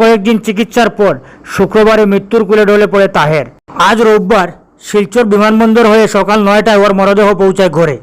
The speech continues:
দুপুর একটা ত্রিশ মিনিটের সময় জানাজার নামাজ সম্পন্ন করে দাফন করা হয়। মৃত্যুকালে তাহেরের বয়স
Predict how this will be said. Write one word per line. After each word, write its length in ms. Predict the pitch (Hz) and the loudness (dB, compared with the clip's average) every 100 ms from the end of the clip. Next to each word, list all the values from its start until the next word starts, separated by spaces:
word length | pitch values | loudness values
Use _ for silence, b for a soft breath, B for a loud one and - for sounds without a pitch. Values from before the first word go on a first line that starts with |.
| - - 156 | -12 -2 0
দুপুর 280 | 214 220 240 240 | 2 2 2 2
একটা 180 | 233 247 | 0 -2
ত্রিশ 160 | 226 247 226 | -2 -4 -2
মিনিটের 260 | 254 240 220 | -2 0 0
সময় 180 | 226 208 | -2 0
জানাজার 300 | 202 208 226 | 0 0 0
নামাজ 180 | 220 220 208 | 2 0 0
সম্পন্ন 320 | 196 175 214 214 | -2 0 -2 0
করে 120 | 208 202 | 0 2
দাফন 260 | 196 175 190 170 | 2 2 0 0
করা 160 | 170 147 | 0 -2
হয়। 140 | 123 - B B B B 175 | -4 -12 B B B B -4
মৃত্যুকালে 560 | 196 196 208 233 240 240 214 - _ _ _ _ - | -2 0 0 2 2 0 -2 -16 _ _ _ _ -6
তাহেরের 400 | 208 208 220 226 196 | 0 2 2 2 4
বয়স 220 | 208 214 | 2 2